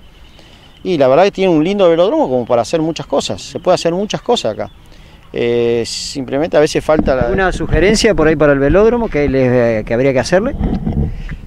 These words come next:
Speaker 1: Y yo creo que
Speaker 2: Sin, sin tapujo, ¿eh?
Speaker 1: No, no, no. Yo creo que tendrían que mejorar la parte, eh, gimnasio acá mismo en el velódromo. Un centro, acá se puede armar un centro de alto rendimiento deportivo.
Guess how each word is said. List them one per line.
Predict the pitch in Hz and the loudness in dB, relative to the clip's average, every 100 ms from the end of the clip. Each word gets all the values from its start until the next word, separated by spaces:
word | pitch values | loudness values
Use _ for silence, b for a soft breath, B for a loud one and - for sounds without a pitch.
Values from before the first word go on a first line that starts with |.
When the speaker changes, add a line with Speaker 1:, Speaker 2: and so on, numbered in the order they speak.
| - - B B B B - | -12 -12 B B B B -6
Speaker 1:
Y | 190 180 170 156 160 156 156 | -2 -2 0 0 0 -2 -4
yo | 160 262 | -2 -2
creo | 269 - | 0 0
que | - | 2
Speaker 2:
Sin, | - 196 180 | 2 2 0
sin | 139 185 | 0 2
tapujo, | 180 143 127 90 - | 2 0 -2 -2 -2
¿eh? | - 170 - - - | 0 0 -2 -2 -2
Speaker 1:
No, | - 277 180 131 | 0 2 2 2
no, | 127 139 117 | 2 2 2
no. | 123 123 120 | 2 2 2
Yo | 143 240 | 2 0
creo | - 247 277 214 | 0 -2 0 0
que | 139 143 135 B B B B B - - | 0 -2 -2 B B B B B -20 -4
tendrían | 143 147 208 254 | -2 0 0 0
que | 208 139 | -2 -2
mejorar | 131 - 147 160 190 208 - | -2 -4 2 4 2 -2 -6
la | 135 | -4
parte, | 131 165 170 196 196 - - 143 | 0 0 0 -2 -2 -6 -14 -6
eh, | 135 131 127 123 117 | -2 -2 0 -2 -4
gimnasio | 139 143 175 - 190 | -2 0 0 0 0
acá | 143 151 | 2 2
mismo | 165 156 | 2 0
en | 135 | 0
el | 127 | 2
velódromo. | 139 151 123 123 | 2 4 2 0
Un | 151 | -2
centro, | - 214 240 | 0 0 0
acá | 170 220 | -2 -2
se | 196 | -2
puede | 180 156 | 2 2
armar | 151 | 2
un | 160 139 | 0 -2
centro | 190 196 | -4 0
de | 135 | 0
alto | 143 127 | 0 -2
rendimiento | 120 117 160 185 117 92 | -4 -4 -4 -4 -6 -8
deportivo. | 117 110 120 202 147 | -8 -8 -6 -4 -4